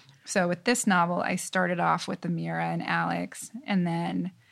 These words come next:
I gave the first fifty pages to a writer that I trust, and he said, "Start over." And that hurt, but he was right. And then that's where the grocery store scene came in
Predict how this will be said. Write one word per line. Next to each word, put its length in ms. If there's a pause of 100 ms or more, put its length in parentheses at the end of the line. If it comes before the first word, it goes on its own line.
(240)
I 80
gave 560
the 80
first 300
fifty 280
pages 680
to 340
a 80
writer 300
that 120
I 100
trust, 520 (160)
and 140
he 180
said, 460 (140)
"Start 440
over." 320 (840)
And 120
that 120
hurt, 440
but 100
he 100
was 140
right. 260 (440)
And 160
then 200
that's 320
where 100
the 80
grocery 380
store 240
scene 500
came 280
in 340